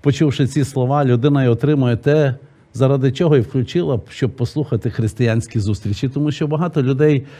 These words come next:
чули, що в нас, е, люди зціляються, отримують звільнення. І вони, хто відкрито, хто просто підглядує, що вони там роблять. Але й це добре,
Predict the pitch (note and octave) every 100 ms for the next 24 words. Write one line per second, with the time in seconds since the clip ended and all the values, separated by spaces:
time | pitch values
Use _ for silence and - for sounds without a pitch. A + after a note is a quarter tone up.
0 | - - - - E3 E3 B2 - B2+ A2
1 | G#2 - - _ - - _ _ _ _
2 | A#2 C3 A#2 - - A2 G2+ G2+ G2 _
3 | _ _ - A#2+ A2+ A2 - A#2 D3 E3
4 | A#2 - G#2 F2+ _ G#2+ B2 A#2 A2 G2+
5 | E2+ B2 C#3+ C3 A2 G2 F#2 _ - -
6 | B2+ C3 C3+ B2+ A2 - _ - F3 B2+
7 | - C#3 D#3+ - G#2+ - A#2+ C3 C#3 B2+
8 | A#2 F#2 F#2 A2+ B2+ B2 A2 F#2 - -
9 | - _ _ _ _ _ _ _ - C3+
10 | A#2+ A#2+ A#2+ A2+ A#2 G#2 G2 F2 - _
11 | _ _ _ _ _ _ _ _ _ -
12 | E3+ F3+ A#3+ D#3+ C#3+ G#2 F#2